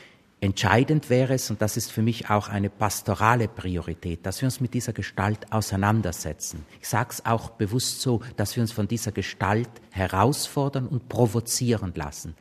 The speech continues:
weil diese Gestalt hat uns Entscheidendes zu sagen über unsere Einstellung zum Leben und wie sehr der eigene Glaube sich hineinsagen muss in unsere Beziehungen, in unsere Arbeit, auch in unsere politischen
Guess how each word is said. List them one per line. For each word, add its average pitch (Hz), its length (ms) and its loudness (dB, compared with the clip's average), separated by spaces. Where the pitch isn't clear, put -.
weil 98 140 0
diese 110 180 0
Gestalt 104 540 0
hat 113 120 -4
uns 107 160 -4
Entscheidendes 110 920 -2
zu 110 100 -6
sagen 98 560 -2
über 101 160 0
unsere - 300 -4
Einstellung 98 580 -2
zum 85 260 -2
Leben 101 400 0
und 139 340 6
wie 92 180 0
sehr 127 440 4
der - 340 -6
eigene 101 380 2
Glaube 110 720 2
sich - 260 -4
hineinsagen 113 1000 0
muss 117 240 -4
in 101 100 0
unsere 101 280 -2
Beziehungen, 131 800 0
in 107 120 -2
unsere 98 400 -4
Arbeit, 113 680 -2
auch - 460 2
in 123 140 2
unsere 107 360 -4
politischen 92 680 -2